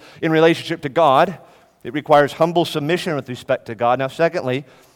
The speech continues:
meekness requires a humble and lowly attitude with respect to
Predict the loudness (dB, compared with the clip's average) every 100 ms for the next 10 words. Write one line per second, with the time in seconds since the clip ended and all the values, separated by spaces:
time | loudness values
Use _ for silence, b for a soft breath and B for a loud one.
0 | b -2 -2 0 -2 -2 -2 4 6 4
1 | 0 -4 0 0 2 2 2 2 2 2
2 | 0 2 2 0 -6 -6 -6 -6 -8 -8
3 | -2 -2 -2 -8 -6 -6